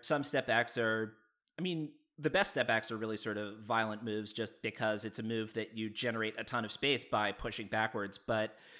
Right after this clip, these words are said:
I was surprised by just how explosive he was getting into those looks, and that's a really positive sign for his future because the more space you generate on those looks, the easier it is to knock down shots once you get to the end of it.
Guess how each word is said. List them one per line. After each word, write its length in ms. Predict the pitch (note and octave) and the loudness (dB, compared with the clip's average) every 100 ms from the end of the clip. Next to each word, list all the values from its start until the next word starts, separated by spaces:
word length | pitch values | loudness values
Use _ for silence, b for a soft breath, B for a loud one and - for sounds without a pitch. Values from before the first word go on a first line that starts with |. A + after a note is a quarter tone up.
| b b _ | b b _
I 100 | D#3 | 10
was 160 | F3 - | 10 2
surprised 520 | A#2 C3+ B2+ B2 - | 0 6 6 6 4
by 240 | A#2 A2 G#2 | 4 4 2
just 280 | - A#2+ A2 | -2 -2 0
how 180 | A#2+ A2+ | 2 4
explosive 480 | G2+ - A2 G#2 G#2+ | 2 -2 -4 -4 -6
he 100 | G#2 | -2
was 220 | G2+ G2+ | -2 -2
getting 280 | G#2+ A2 G#2 | -2 -2 -2
into 220 | G#2+ B2 | -4 -2
those 260 | A#2+ B2 A#2 | 0 0 0
looks, 440 | B2 C3 C3+ - | 2 2 0 -6
and 360 | B2 A2+ A2 G#2+ - b b | 0 2 0 -2 -12 b b
that's 160 | D3+ D3+ | 2 4
a 60 | D3+ | 2
really 180 | C#3 | 0
positive 380 | B2+ D3+ D3 C3 | 2 4 4 2
sign 260 | - C3 B2 | 0 0 2
for 120 | B2 | 0
his 140 | A2+ | -4
future 480 | - E3 E3 A#2+ A2+ - | -2 -4 0 0 0 -4
because 420 | G#2+ A2+ A2 A2 | -2 0 0 -4
the 100 | G#2 | -8
more 200 | A2+ B2 | -6 -6
space 360 | - A#2 A2+ | -2 -4 -2
you 180 | A2+ A2 | -6 -6
generate 440 | G#2+ A2+ G#2+ G#2 A2 | -4 -6 -2 -2 0
on 120 | A2 | -2
those 200 | G#2+ G#2 | -4 -4
looks, 260 | A2 A2+ | -4 -6
the 300 | - G#2 G#2+ | -8 -8 -6
easier 220 | A2+ A2 A2 | -8 -2 -2
it 80 | |
is 140 | A2 G#2+ | -2 -2
to 60 | |
knock 220 | A2+ A#2 - | 0 0 2
down 160 | A2+ | 0
shots 320 | G#2 A2+ A2+ | 2 0 0
once 160 | A#2 G2+ | -6 -8
you 60 | A2 | -6
get 140 | A2 | -6
to 40 | A2 | -4
the 100 | A#2 | -4
end 120 | A#2+ | -4
of 80 | - | -6
it. 220 | - | -12